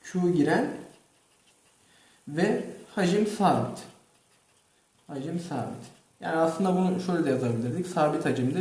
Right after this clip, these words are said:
ısı girişi var şeklinde de yazabilirdik. Anlaşılsın diye bu şekilde yapalım.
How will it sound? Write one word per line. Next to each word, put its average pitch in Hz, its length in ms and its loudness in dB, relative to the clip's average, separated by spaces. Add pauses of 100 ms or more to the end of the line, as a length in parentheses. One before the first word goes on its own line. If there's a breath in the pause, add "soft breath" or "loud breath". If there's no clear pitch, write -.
(120)
ısı 156 200 -4
girişi 135 360 -2
var 123 260 6
şeklinde 139 400 -4
de 185 40 4
yazabilirdik. 156 640 4
Anlaşılsın 185 680 2
diye 214 200 0
bu 208 40 2
şekilde - 360 -2
yapalım. 139 340 2